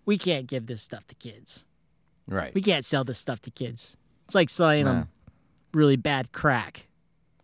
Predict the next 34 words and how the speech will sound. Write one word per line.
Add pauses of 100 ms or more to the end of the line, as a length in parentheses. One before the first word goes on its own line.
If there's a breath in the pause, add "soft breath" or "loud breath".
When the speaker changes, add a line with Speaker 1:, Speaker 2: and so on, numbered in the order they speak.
(1300 loud breath)
Speaker 1:
with
Speaker 2:
Thank
Speaker 1:
gum.
Speaker 2:
goodness
there
was
no
crack
in
it. (960 soft breath)
Speaker 1:
I
don't
know.
There
might
have
been
crack
in
that
gum. (680)
Speaker 2:
Could
be. (800)
We
all
bought
a
lot. (100)
Speaker 1:
Ah,
Speaker 2:
A
Speaker 1:
cut
Speaker 2:
lot.
Speaker 1:
my
cheek.